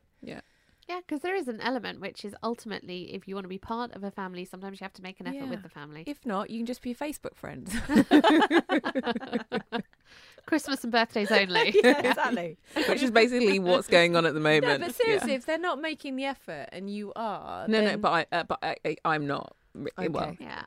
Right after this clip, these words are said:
Speaker 1: you know, none
Speaker 2: It's
Speaker 1: of us
Speaker 2: busy.
Speaker 1: are. Yeah, we're all
Speaker 3: Okay.
Speaker 1: just a bit
Speaker 3: Yeah.
Speaker 1: like,
Speaker 3: And
Speaker 1: everyone's
Speaker 3: also, I
Speaker 1: busy.
Speaker 3: find that when one person, like, when you have, like, a group of friends, when one person kind of sits back, everybody starts to sit back, and actually it just takes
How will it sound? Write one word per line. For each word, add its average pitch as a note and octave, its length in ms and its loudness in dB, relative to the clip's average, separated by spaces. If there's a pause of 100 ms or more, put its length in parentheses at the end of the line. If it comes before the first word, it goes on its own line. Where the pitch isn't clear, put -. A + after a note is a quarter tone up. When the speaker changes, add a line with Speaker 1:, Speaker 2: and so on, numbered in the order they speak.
(120)
Speaker 1:
you - 100 -10
know, - 120 -8
none E3+ 260 4
Speaker 2:
It's F3 40 2
Speaker 1:
of - 80 0
us C#3 140 2
Speaker 2:
busy. C#3 120 0
Speaker 1:
are. C#3 200 -2 (120)
Yeah, D3+ 220 -6 (140)
we're D3 120 -6
all E3+ 100 -2
Speaker 3:
Okay. D#3+ 80 -6
Speaker 1:
just D#3+ 220 -6
a - 40 -6
bit C#3+ 120 0
Speaker 3:
Yeah. E3+ 100 -2
Speaker 1:
like, C#3 180 -2
Speaker 3:
And A3 120 4
Speaker 1:
everyone's C4+ 220 0
Speaker 3:
also, G3 140 4
I G3+ 120 4
Speaker 1:
busy. B3+ 80 -2
Speaker 3:
find A#3 260 -2
that - 120 -6
when G#3 280 0
one A3+ 240 0
person, G3 640 -6
like, E3 160 -8
when F#3 100 -8
you F#3+ 80 -6
have, F#3+ 100 -8
like, F#3+ 180 -8
a F#3+ 40 -8
group F#3 240 -8
of E3+ 60 -16
friends, F3 320 -10
when F#3 200 -4
one F#3+ 160 -2
person G3 400 -8
kind E3+ 220 -12
of F3+ 60 -12
sits - 280 -12
back, - 520 -14 (520)
everybody F#3+ 400 -6
starts F#3 360 -10
to G#3 100 -20
sit - 300 -18
back, A3 340 -12
and D#3 100 -12
actually - 360 -16
it - 120 -14
just - 220 -16
takes - 560 -14